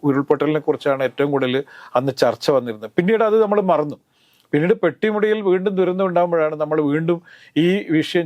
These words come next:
ചർച്ച ചെയ്യുന്നത്. അപ്പൊ ദുരന്തങ്ങൾ ഉണ്ടാകുന്ന സമയത്ത് ഇതിനിടയിൽ ചെറിയ ചെറിയ ഉരുൾപൊട്ടൽ, കഴിഞ്ഞ വർഷം ഉരുൾപൊട്ടൽ ഉണ്ടായിട്ടുണ്ട്,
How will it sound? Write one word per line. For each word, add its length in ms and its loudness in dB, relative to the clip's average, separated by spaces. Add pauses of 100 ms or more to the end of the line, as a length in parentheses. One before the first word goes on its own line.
ചർച്ച 200 -2
ചെയ്യുന്നത്. 240 0
അപ്പൊ 160 -4
ദുരന്തങ്ങൾ 760 0
ഉണ്ടാകുന്ന 400 0
സമയത്ത് 280 -4
ഇതിനിടയിൽ 380 0 (120)
ചെറിയ 220 2
ചെറിയ 220 2 (500)
ഉരുൾപൊട്ടൽ, 480 0 (140)
കഴിഞ്ഞ 300 -2
വർഷം 220 -2
ഉരുൾപൊട്ടൽ 420 -2
ഉണ്ടായിട്ടുണ്ട്, 460 -2